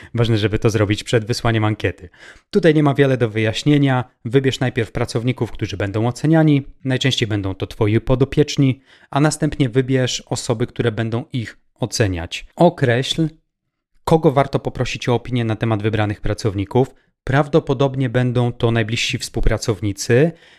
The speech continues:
ale nie zawsze tylko oni. Najlepiej zorientuj się, kto w ostatnim czasie miał w ogóle kontakt z ocenianym pracownikiem i na tej podstawie dobierz grono osób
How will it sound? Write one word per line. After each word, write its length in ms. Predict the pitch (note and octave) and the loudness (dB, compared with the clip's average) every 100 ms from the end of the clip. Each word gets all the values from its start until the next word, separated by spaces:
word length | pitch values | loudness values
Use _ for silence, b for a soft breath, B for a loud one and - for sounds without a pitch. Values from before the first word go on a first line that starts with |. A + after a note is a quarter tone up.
| b - | b -6
ale 220 | B2+ F3 | 0 4
nie 140 | F#3 C#3 | 4 4
zawsze 360 | C3+ - - | 2 0 -2
tylko 340 | - A#2+ - C3+ | 0 0 -2 -6
oni. 320 | A2 G#2 C3+ | -4 0 0
Najlepiej 380 | C#3+ C#3+ D3 D3 | 2 2 2 2
zorientuj 500 | C3+ C#3 D3 D3 C3+ | 4 4 2 2 0
się, 200 | - C3 | 0 -2
kto 440 | - - D3 D3 | -4 0 4 4
w 120 | - - | 2 -6
ostatnim 500 | - C3 - B2+ A#2+ | -2 -4 0 0 0
czasie 340 | B2+ A#2+ B2 | -2 0 0
miał 240 | A#2 A#2 | 2 0
w 80 | A2 | 0
ogóle 200 | A2 A#2 | 0 0
kontakt 400 | - D#3 B2 - | 2 2 0 -2
z 340 | - A#2+ A2+ - - | -2 0 0 -2 -4
ocenianym 460 | B2 - A#2 G#2+ G2+ | -2 0 2 2 2
pracownikiem 680 | G#2+ - G2+ G2 - E3+ E3+ B B B | -2 -2 -2 -2 2 2 0 B B B
i 80 | C#3+ | 2
na 120 | C#3 | 2
tej 140 | D#3+ D#3 | 4 2
podstawie 460 | - - C3+ C3+ | 0 0 0 2
dobierz 360 | A#2 A#2+ A#2 A2 | 2 2 2 2
grono 360 | A2 A2 A#2 B2+ | 2 2 2 0
osób 480 | A2 - G#2+ - | -4 -2 -4 -4